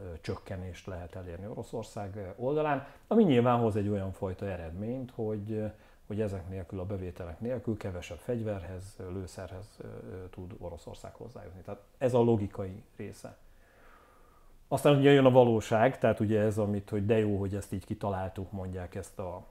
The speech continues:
a, a politikai és gazdasági vezetők, de hát ugye nyilván az ördög a részletekben rejlik. De az, hogy ez ténylegesen fog működni, vagy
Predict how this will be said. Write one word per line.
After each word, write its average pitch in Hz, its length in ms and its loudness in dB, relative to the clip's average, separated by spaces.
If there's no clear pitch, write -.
a, - 60 -16
a 95 220 -14
politikai 101 460 -2
és 92 100 -6
gazdasági 92 520 -8
vezetők, 135 640 -4
de 123 100 -2
hát 120 180 -4
ugye 113 200 -2
nyilván 98 260 -4
az 92 120 -8
ördög 92 240 -6
a 95 60 -6
részletekben 92 580 -12
rejlik. 98 180 -12
De 117 100 4
az, 147 200 8
hogy 120 180 4
ez 113 180 0
ténylegesen 113 640 4
fog 98 380 -6
működni, 98 540 -8
vagy 95 200 -8